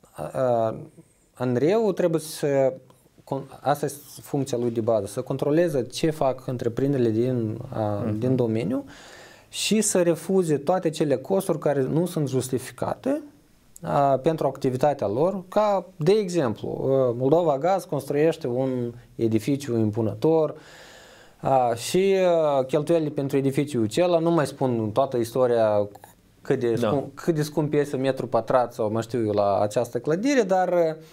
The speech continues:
Speaker 1: a, în dorința de, a, de a se face frumos, a,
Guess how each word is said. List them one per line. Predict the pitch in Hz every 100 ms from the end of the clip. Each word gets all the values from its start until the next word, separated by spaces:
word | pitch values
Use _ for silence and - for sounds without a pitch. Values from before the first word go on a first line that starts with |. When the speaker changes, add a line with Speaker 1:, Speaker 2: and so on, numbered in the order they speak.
| - - - - -
Speaker 1:
a, | 147 143 143 139 135 135 165
în | 202 196
dorința | 180 190 185 170 143
de, | 139 151 143 139 135 131 123 -
a, | 123 120 117 110 - 120
de | 139
a | 139
se | 143
face | 135 139 135 120
frumos, | - 123 123 113 117
a, | -